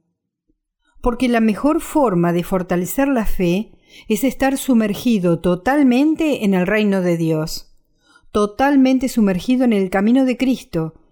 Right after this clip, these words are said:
y eso incluye estar involucrado en su misión. Cuando nos involucramos ayudando en alguna clase de ministerio en la parroquia,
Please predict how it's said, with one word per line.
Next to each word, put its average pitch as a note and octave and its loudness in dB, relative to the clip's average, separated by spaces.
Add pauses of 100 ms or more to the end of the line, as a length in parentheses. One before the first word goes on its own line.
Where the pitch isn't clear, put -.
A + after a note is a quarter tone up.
(220)
y G#3 2
eso G3+ -2
incluye A#3 -2
estar A3+ -2
involucrado G#3+ 0
en G#3+ 0
su G3+ -4
misión. E3 -4 (1700)
Cuando A#3+ 0
nos A#3+ 0
involucramos A#3+ 0
ayudando G#3+ 0
en F#3+ 0
alguna G3 0
clase G#3 -4
de G3 0
ministerio F#3 -2
en F3+ -2
la F3 -4
parroquia, F3 -4